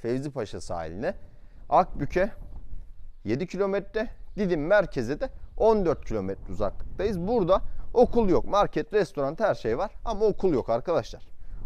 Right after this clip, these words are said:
Fiyatını söylemedik. Sekiz milyon beş yüz bin T L. Fiyatı söylemedik değil mi? Sekiz milyon beş yüz bin T L. Yorum kısmına hemen bunu sabitleyeyim. Çünkü ilk kırk beş saniyede söylüyoruz. Bu sefer unuttuk. Arka tarafa da bir bakalım. Arka tarafta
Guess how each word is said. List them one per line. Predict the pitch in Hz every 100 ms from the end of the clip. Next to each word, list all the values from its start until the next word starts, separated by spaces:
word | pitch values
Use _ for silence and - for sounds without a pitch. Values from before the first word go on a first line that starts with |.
| - - -
Fiyatını | 147 185 240
söylemedik. | - 202 165 123 -
Sekiz | 156 190
milyon | 208 202 170
beş | 190 190
yüz | 165
bin | 139
T | -
L. | 98
Fiyatı | 92 - -
söylemedik | 175 165 175 -
değil | 185
mi? | 175
Sekiz | - 139 180
milyon | 175 165 160
beş | 175 170
yüz | 151
bin | 160
T | 202
L. | 208 147
Yorum | 131 175
kısmına | - - 160 190
hemen | 160 156
bunu | 156 180
sabitleyeyim. | - 117 120 - 147 147 202 - - _ -
Çünkü | - 123 185 196 - -
ilk | 123 -
kırk | 135 -
beş | 165 156
saniyede | 139 127 117 113
söylüyoruz. | - 165 139 180
Bu | 160
sefer | 151 143 196
unuttuk. | 175 160 - 110 - - -
Arka | 165 202 226 208
tarafa | 185 170 170
da | 160
bir | 147
bakalım. | 147 156 151 165 - - - - -
Arka | 95 117 -
tarafta | 180 175 143 135 - 190